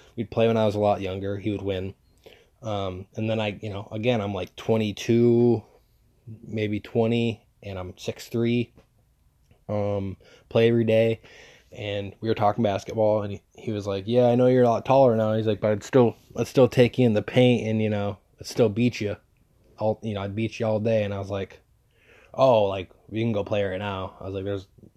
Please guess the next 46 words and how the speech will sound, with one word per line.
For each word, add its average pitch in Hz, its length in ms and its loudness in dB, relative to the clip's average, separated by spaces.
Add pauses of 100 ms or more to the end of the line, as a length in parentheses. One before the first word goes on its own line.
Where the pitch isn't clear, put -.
you 107 80 -12
know, 98 100 -10
we 101 220 -10
literally 104 360 -6
live 104 240 -6
next 104 260 -8
to 95 100 -6
a 87 80 -6
court, - 400 -4
so, 92 100 -10
like, 92 180 -8
let's, - 300 -16 (300)
let's - 160 -20
go 87 100 -12
play." 101 360 -6 (1200)
He 120 80 -2
was 110 80 0
like, 110 120 0
"No." 113 100 0
I 113 840 2
was 98 100 -8
like, 98 200 -6 (400)
"Well, 95 140 -8
all 113 120 0
right. 101 220 -2 (200)
Well, 95 220 -12
that's, 110 360 -8
that's - 160 -6
an 104 80 -2
odd 101 280 -4
thing." 110 240 -2
<laughs> - 240 -8
He - 220 -12
said, - 240 2
"You're 135 160 2
gonna 123 300 2 (480)
beat 113 180 0
me," 113 140 -4
and 104 100 -4
then 107 160 -2
when 104 100 -2
I 104 120 -2
immediately 110 560 -2
challenge 104 420 -2
you, 98 240 -6 (280)
uh, 95 360 -10